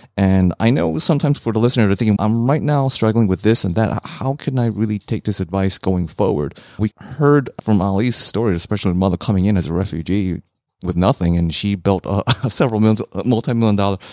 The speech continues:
portfolio. Or what I like to harken back to going, looking back a little into history, uh, for those of my listeners that listen, follow me on LinkedIn, is I have this call, thing called Business History Tuesdays. And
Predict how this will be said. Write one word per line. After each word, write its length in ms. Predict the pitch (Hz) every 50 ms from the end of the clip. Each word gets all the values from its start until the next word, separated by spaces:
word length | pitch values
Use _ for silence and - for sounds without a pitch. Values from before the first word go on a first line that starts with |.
| - - -
portfolio. 640 | - 95 - - 160 190 165 101 85 87 90 90 - - - - - - - -
Or 280 | - 120 120 117 113 101
what 220 | - 78 123 131
I 80 | 131 117
like 160 | 107 123 -
to 80 | - 104
harken 380 | 104 - - 110 - 107 101 85
back 220 | - 73 120 - - -
to 80 | -
going, 440 | 92 - 95 101 104 98 95 87 - -
looking 240 | 87 107 - 104 95
back 180 | 101 101 98 - -
a 60 | 95
little 260 | 98 95 101 95 92
into 240 | 62 80 90 - 80
history, 520 | 69 123 151 - - - 85 78 73 80 - _ _ _ _ _ _ _ _ _ -
uh, 60 | 82
for 160 | - - 92
those 220 | 85 95 95 85 92
of 100 | 90 85
my 140 | 82 82
listeners 360 | 82 92 101 - - 87 78 73
that 80 | 85
listen, 240 | 82 95 95 - - -
follow 260 | - - 92 87 90
me 100 | 87 87
on 120 | 82 80 80
LinkedIn, 500 | 87 82 80 - 113 117 95 85 82 - - - - - - -
is 140 | - 101 92
I 40 | 92
have 140 | 95 98 98
this 140 | 107 101
call, 300 | - - - 120 117 -
thing 200 | - - 117 113
called 220 | 110 - 117 104 - _ 80 82 - - 98 107
Business 300 | 117 101 107 98 - -
History 260 | 110 - - 107 98
Tuesdays. 720 | - - - 175 233 220 143 104 90 87 87 92 - - _ - - - - - - _ -
And 420 | - 104 107 107 104 98 98 82